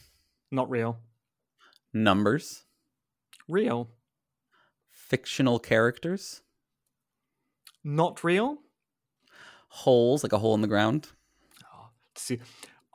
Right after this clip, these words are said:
Speaker 1: as a philosopher, I know all about this debate. Today, I'm saying they're real.
Speaker 2: Okay. Chairs.
Speaker 1: Not real.
Speaker 2: Sandwiches.
Speaker 1: Not real.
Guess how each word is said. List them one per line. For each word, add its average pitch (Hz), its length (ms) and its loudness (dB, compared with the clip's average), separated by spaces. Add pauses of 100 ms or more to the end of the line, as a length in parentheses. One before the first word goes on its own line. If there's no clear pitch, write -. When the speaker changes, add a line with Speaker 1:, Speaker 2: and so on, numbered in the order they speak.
(100)
Speaker 1:
as 165 160 8
a 156 80 4
philosopher, 131 360 0
I 120 60 4
know 120 200 0
all 214 380 0
about 147 220 -2
this 117 140 -12
debate. 127 420 -4
Today, 190 260 0
I'm 190 120 0
saying 180 240 -2
they're 170 120 -4
real. 143 320 -4 (600)
Speaker 2:
Okay. 131 460 -2 (420)
Chairs. 117 600 2 (600)
Speaker 1:
Not 127 220 -2
real. 113 300 -6 (1040)
Speaker 2:
Sandwiches. - 1000 -2 (540)
Speaker 1:
Not 156 220 -2
real. 113 300 -8